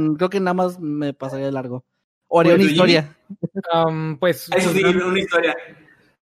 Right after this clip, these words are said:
Speaker 3: juzgando por la apariencia de las fotos que tiene la muñeca, pues, no se ve tan, tan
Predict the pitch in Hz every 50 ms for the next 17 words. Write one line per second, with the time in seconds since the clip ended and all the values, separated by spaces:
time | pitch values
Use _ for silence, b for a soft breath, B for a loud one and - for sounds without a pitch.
0 | _ _ _ _ _ _ _ - 175 185 - - 185 _ - 190 - 202 196 165
1 | 160 185 196 208 220 220 214 - 185 180 165 156 156 151 139 135 131 143 139 143
2 | 147 156 156 - 185 175 175 170 151 139 135 131 127 127 - - 139 135 131 -
3 | 185 180 180 - _ _ _ _ _ _ _ _ 156 135 127 - 135 127 135 139
4 | 147 151 147 143 139 135 135 143 - 170 165 165 - _ 147 139 131 127 123 127
5 | - - - - _ _ _ _ _ _ _ - 160 156 175 190 202 202 - 202
6 | 175 170 165 160 - 151 147 147 143 135 131 120 120 123 123 127 120 120 120 117
7 | 117 131 -